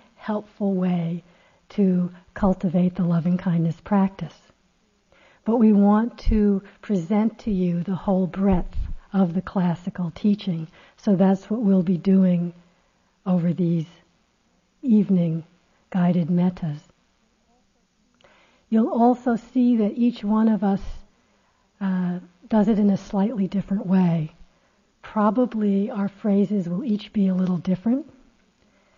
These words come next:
So rather than taking that as a sign of confusion, you could take it as a sign of permission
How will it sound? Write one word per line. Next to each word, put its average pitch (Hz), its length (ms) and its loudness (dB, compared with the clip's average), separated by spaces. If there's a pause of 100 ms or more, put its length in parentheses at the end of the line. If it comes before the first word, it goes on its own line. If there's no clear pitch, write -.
(160)
So 226 140 0
rather 208 360 4
than 208 180 2
taking 214 440 0
that 196 160 2
as 185 120 0
a 196 60 -4
sign 190 340 0
of 180 100 -4
confusion, 190 920 0 (680)
you 240 140 2
could 233 180 0
take 226 280 2
it 214 80 0
as 202 180 -4
a 214 80 -6
sign 196 560 2
of 190 220 -4
permission 202 1080 0